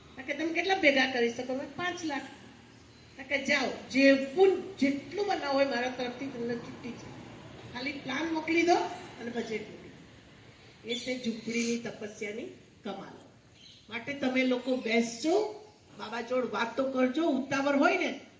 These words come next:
પણ આજનો દિવસ રવિવારનો દિવસ છે. હમ? એટલે સરસ એવી વાતો કરજો. અહીંયા બેઠેલા બધા જ ભગવાનના એ અનુભવ કરે છે, તમે પણ અનુભવ કરશો.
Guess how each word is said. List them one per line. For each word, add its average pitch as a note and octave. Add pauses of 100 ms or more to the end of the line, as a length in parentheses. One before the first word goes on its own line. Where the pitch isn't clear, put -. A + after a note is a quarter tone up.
(120)
પણ B3+
આજનો C4
દિવસ D4+
રવિવારનો B3
દિવસ F#3
છે. - (1120)
હમ? D4+ (280)
એટલે D4 (220)
સરસ E4
એવી F4+
વાતો D#4
કરજો. D#4 (420)
અહીંયા C4+
બેઠેલા C#4
બધા A#3+
જ -
ભગવાનના B3+ (160)
એ A#3+
અનુભવ G#3+ (440)
કરે G#3
છે, - (580)
તમે A3+
પણ A#3
અનુભવ G#3
કરશો. -